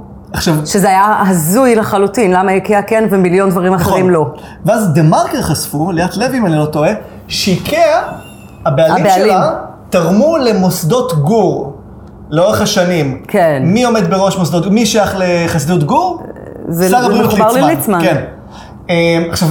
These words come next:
Speaker 1: עכשיו אני אספר לך משהו מטורף, שעל זה לא דיברו בטלוויזיה, זה לא מספיק גדול בשבילם לצערי. הדבר הזה נחשף כי עד אלפיים ותשע עשרה,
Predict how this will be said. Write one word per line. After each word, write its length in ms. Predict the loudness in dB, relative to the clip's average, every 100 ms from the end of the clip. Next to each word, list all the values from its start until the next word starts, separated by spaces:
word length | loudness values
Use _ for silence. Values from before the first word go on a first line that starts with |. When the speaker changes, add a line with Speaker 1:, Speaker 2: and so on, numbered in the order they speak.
| -2
Speaker 1:
עכשיו 200 | -4 -2
אני 80 | -2
אספר 200 | -2 -4
לך 100 | -2
משהו 240 | -4 -2
מטורף, 680 | -2 -2 -4 -4 -12 -12 -16 -18 -18
שעל 240 | -6 -2 0
זה 80 | 2
לא 60 |
דיברו 220 | 2 2 2
בטלוויזיה, 500 | 0 0 0 0 2
זה 80 |
לא 80 | 0
מספיק 200 | 0 0
גדול 300 | 0 2 0
בשבילם 340 | 0 -2 -2 -2
לצערי. 480 | -2 0 0 0 -4 -10 -18 -18 -20 -20 -20 -20 -20 -6
הדבר 280 | -2 2 2
הזה 200 | 2 2
נחשף 520 | 0 -2 -2 -2 -2 -6
כי 160 | -12 -2
עד 160 | -2 0
אלפיים 440 | -2 0 0 0 -2
ותשע 340 | -4 -2 0
עשרה, 340 | 0 -2 -2